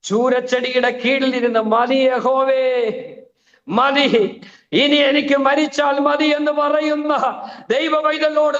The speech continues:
ദൈവത്തിന്റെ പരിശുദ്ധാത്മാവ് രാത്രി തട്ടി ഉണർത്തി പറയുന്നു, "നിനക്കൊരു ദീർഘയാത്രയുണ്ട്." സ്തോത്രം.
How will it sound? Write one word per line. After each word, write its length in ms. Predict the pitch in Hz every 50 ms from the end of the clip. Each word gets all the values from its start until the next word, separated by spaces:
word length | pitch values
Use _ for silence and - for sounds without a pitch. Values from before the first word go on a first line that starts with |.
| 294 294
ദൈവത്തിന്റെ 440 | 320 320 320 311 311 311 302 320 302
പരിശുദ്ധാത്മാവ് 920 | 311 294 320 339 - - 294 302 302 - 294 311 311 311 311 302 302 294
രാത്രി 380 | 294 311 320 311 311 311 311
തട്ടി 420 | 311 311 - 294 311 302 - 294 311
ഉണർത്തി 380 | 302 311 320 311 311 302 311
പറയുന്നു, 840 | 302 302 262 302 311 311 320 320 311 311 320 311 302 269 - 180 - - - - - - - _
"നിനക്കൊരു 520 | 190 262 294 302 302 302 302 294 302 294 285
ദീർഘയാത്രയുണ്ട്." 1500 | 277 233 294 320 320 294 - - 302 302 302 302 302 302 302 294 302 302 285 285 294 277 254 247 220 190 170 143 120 107 - - - _ _ _ _ _ _ _ _ _ _ _ _ _ _ _ _ _ _ _ _
സ്തോത്രം. 680 | - - - 127 135 131 - - 120 107 98 90 -